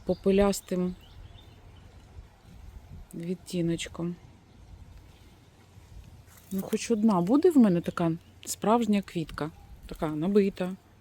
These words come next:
як Faithful. Начебто такі вони тугі, а все одно. І тут мій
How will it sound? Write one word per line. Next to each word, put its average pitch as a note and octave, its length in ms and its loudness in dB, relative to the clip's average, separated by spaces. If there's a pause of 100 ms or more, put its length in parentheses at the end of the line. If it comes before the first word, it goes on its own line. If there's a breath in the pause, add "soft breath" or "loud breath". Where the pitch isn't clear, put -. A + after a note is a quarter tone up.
(160)
як - 260 -6
Faithful. D#3 480 0 (1400)
Начебто - 500 -8
такі - 280 -4
вони G3 340 0 (1300)
тугі, G3+ 440 4
а A3+ 60 2
все F#3+ 300 -2
одно. G#3 340 0 (1400 loud breath)
І G3+ 340 2 (100)
тут G3 460 0
мій G3 560 4